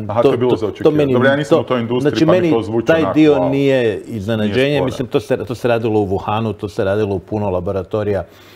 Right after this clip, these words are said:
Speaker 2: Znači, taj tip istraživanja se stalno radi.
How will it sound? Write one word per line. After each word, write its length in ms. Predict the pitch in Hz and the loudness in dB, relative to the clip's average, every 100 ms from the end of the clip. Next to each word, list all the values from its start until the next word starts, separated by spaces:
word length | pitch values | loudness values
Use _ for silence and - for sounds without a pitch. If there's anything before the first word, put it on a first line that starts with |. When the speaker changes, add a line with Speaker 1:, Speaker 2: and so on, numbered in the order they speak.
| - | -10
Speaker 2:
Znači, 300 | 117 117 127 - _ _ | -6 -4 -6 -10 _ _
taj 160 | - 170 | -2 0
tip 240 | - 156 | 0 0
istraživanja 540 | 135 127 120 131 127 110 | -2 -2 0 0 0 -2
se 140 | 110 | -4
stalno 400 | 95 98 90 82 | -2 -2 -2 -6
radi. 300 | 58 50 - | -8 -10 -16